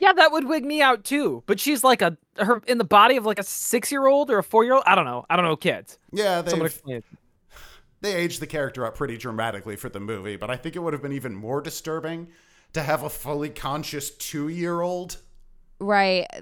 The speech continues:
Speaker 3: Look at w-, Twilight and the baby in Twilight.
Speaker 2: All right.
Speaker 3: The
Speaker 2: Sorry.
Speaker 3: C G I baby. Everyone, and that's when we ha-, I mean,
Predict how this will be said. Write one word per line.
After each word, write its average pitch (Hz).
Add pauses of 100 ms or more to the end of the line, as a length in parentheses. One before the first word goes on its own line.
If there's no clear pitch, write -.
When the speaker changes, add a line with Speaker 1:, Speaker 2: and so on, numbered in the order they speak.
(200)
Speaker 3:
Look 254
at 320
w-, 208
Twilight 220
and 208
the 208
baby 180
in 190
Twilight. 160
Speaker 2:
All 139
right. 104 (280)
Speaker 3:
The 196
Speaker 2:
Sorry. 339
Speaker 3:
C 220
G 233
I 214
baby. 180
Everyone, 220
and 226
that's 339
when 330
we 302
ha-, 262
I 226
mean, 202